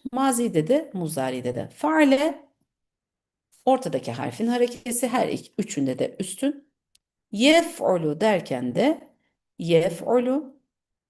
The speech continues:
gördüğünüz gibi ortadaki harfin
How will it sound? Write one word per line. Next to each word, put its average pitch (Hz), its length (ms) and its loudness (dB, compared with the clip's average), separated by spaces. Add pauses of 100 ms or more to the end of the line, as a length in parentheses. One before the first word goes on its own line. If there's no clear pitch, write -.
(200)
gördüğünüz 156 640 0
gibi 247 480 -4 (580)
ortadaki 175 600 -4
harfin 202 680 -2